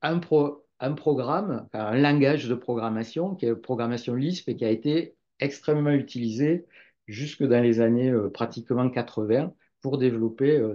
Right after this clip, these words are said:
tout ce qui était des moteurs d'apprentissage. Et Marvin Minsky, dont on a parlé, Allen Hewell et Herbert Simon,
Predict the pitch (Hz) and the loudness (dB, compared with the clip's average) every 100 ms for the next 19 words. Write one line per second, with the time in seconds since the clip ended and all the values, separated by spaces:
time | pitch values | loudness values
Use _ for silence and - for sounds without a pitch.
0 | - 135 - 123 139 117 120 127 143 120 | -8 -12 -4 0 2 2 2 0 0 -2
1 | 120 117 113 - 92 - - - - - | -2 -4 -6 -8 -10 -12 -20 -20 -20 -20
2 | _ - 139 139 139 135 143 143 135 139 | _ 2 4 6 4 4 6 8 6 4
3 | - 143 127 107 98 104 104 131 170 156 | 2 4 4 2 0 -4 0 4 4 4
4 | 120 131 131 127 139 139 113 117 123 - | 2 2 2 2 2 2 0 -2 -6 -6
5 | 120 135 165 | -6 -2 -2